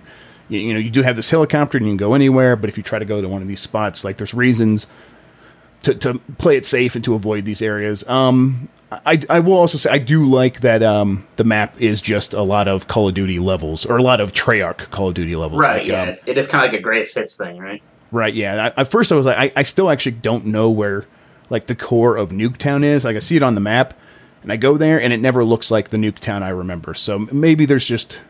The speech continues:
Speaker 1: changes that I, I, I, that aren't registering. But then there's, like, the firing range in the middle of the map, and that looks just like firing range from Bla-, Black Ops One, I think, which I played a ton
Speaker 2: See,
Speaker 1: of.
Speaker 2: I'm not, like, super familiar. I would, like,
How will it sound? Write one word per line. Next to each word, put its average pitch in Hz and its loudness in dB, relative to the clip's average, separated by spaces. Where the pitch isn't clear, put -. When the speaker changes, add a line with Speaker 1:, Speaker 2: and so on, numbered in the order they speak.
Speaker 1:
changes 123 0
that 104 -6
I, 110 -2
I, 110 -4
I, 117 -2
that 113 -2
aren't 107 -2
registering. 131 0
But 135 2
then 165 4
there's, 156 4
like, 139 2
the 117 2
firing 127 2
range 139 4
in 110 2
the 101 0
middle 110 4
of 127 2
the 127 2
map, 135 0
and 117 0
that 120 0
looks 110 0
just - 0
like 104 2
firing 95 0
range 92 -2
from 90 -4
Bla-, 90 0
Black 92 0
Ops 82 -6
One, 85 -4
I 82 -4
think, 82 -8
which - -8
I 90 -8
played 90 -2
a - -18
ton - -10
Speaker 2:
See, 165 0
Speaker 1:
of. 165 2
Speaker 2:
I'm 165 0
not, 147 2
like, 113 -2
super - -2
familiar. 92 -6
I 123 4
would, 123 4
like, 113 -2